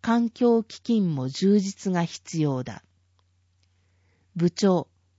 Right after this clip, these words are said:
財政調整基金を減額し、特定目的基金に積み立てることは、慎重な検討が必要と考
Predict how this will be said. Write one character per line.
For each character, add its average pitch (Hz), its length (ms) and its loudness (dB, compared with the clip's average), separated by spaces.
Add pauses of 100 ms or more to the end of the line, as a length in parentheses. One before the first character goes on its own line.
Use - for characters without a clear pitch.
(680)
財 240 240 4
政 247 360 2
調 233 300 2
整 220 320 2
基 - 160 -20
金 185 380 -2
を 120 140 -4
減 175 340 0
額 175 240 -2
し、 - 340 -8 (680)
特 - 260 -2
定 254 260 4
目 240 300 -2
的 220 400 -2
基 - 180 -20
金 180 380 -2
に 135 200 -8 (140)
積 - 220 -2
み 202 80 4
立 196 180 -2
て 202 160 -2
る 160 140 -2
こ 131 140 -12
と 131 200 -8
は、 117 220 -6 (560)
慎 240 320 0
重 226 340 2
な 208 220 0
検 202 340 -2
討 190 320 0
が 170 240 -4 (160)
必 - 320 -6
要 185 240 4
と 175 160 -2
考 - 140 -6